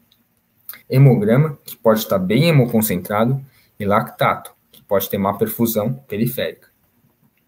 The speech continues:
C P K, porque eles fazem rabdomiólise pelo frio, e porque às vezes eles caem e ficam horas caídos. Lipase, porque eles podem ter pancreatite pelo frio. E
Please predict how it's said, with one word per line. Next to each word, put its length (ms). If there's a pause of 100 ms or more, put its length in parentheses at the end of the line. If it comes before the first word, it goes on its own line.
(800)
C 200
P 160
K, 380 (500)
porque 60
eles 140
fazem 260
rabdomiólise 720
pelo 200
frio, 400 (440)
e 100
porque 320
às 140
vezes 120
eles 220
caem 480
e 60
ficam 420
horas 580 (400)
caídos. 640 (920)
Lipase, 680 (200)
porque 220
eles 80
podem 320
ter 340 (360)
pancreatite 920 (240)
pelo 180
frio. 320 (1080)
E 260